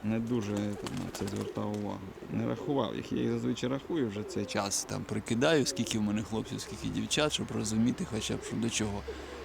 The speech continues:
Ну, воно начебто і рано, але я більше прикидаю це для того, хто хлопець, а хто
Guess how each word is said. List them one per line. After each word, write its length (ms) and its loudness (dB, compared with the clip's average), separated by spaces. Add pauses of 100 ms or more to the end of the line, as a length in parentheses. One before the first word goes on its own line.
Ну, 280 6 (220)
воно 240 8
начебто 400 4
і 120 8
рано, 280 8
але 220 8
я 80 10
більше 320 4
прикидаю 560 2
це 220 0
для 220 -2
того, 280 2
хто 300 4
хлопець, 540 0
а 60 0
хто 240 -2